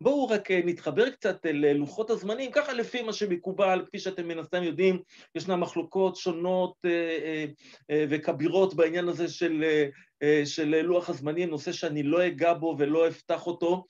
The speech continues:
אה, אה, בשעה הזאת, אבל התאריכים המקובלים, חמש מאות תשעים ושבע לפני הספירה, גלות יהויכין. אחד עשרה שנים בעצם לפני חורבן בית המקדש, גלות יהויכין, גלות, אנחנו מכירים ש-, ש-,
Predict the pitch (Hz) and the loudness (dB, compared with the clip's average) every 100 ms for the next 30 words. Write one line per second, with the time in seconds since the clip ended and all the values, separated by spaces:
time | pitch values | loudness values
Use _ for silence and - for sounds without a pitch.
0 | - - _ 160 151 151 151 160 151 151 | -20 -20 _ 0 4 4 4 2 2 2
1 | 156 - 165 175 185 151 175 175 160 170 | -2 -4 -4 2 2 2 0 0 0 0
2 | 175 - - - 214 - 269 233 208 202 | 0 -2 0 0 0 -4 -2 -2 -4 -6
3 | 190 175 143 131 131 175 214 214 196 160 | -4 -2 -2 -4 -4 -4 -2 -6 -6 -6
4 | 196 190 190 175 160 170 165 - 160 175 | -6 -4 -4 -6 -6 -8 -8 -8 -6 -4
5 | 139 135 135 139 135 - 107 - _ _ | -2 -4 -6 -8 -8 -10 -18 -18 _ _
6 | _ 147 220 220 185 185 165 165 175 160 | _ -2 0 0 -2 -4 -2 -4 -2 -2
7 | 170 151 131 151 147 - 139 - 165 156 | -4 -6 -6 -6 -6 -6 -10 -4 -4 -2
8 | 151 143 127 160 160 131 160 175 156 139 | -6 -8 -4 -4 -4 -4 -4 -2 -2 -2
9 | - 185 196 - - - _ 135 147 147 | -2 -2 -2 -8 -20 -20 _ -6 -2 0
10 | 180 208 196 151 135 151 135 131 156 165 | 2 2 0 -6 -10 -8 -8 -4 -6 -4
11 | 151 127 123 | -2 -2 -4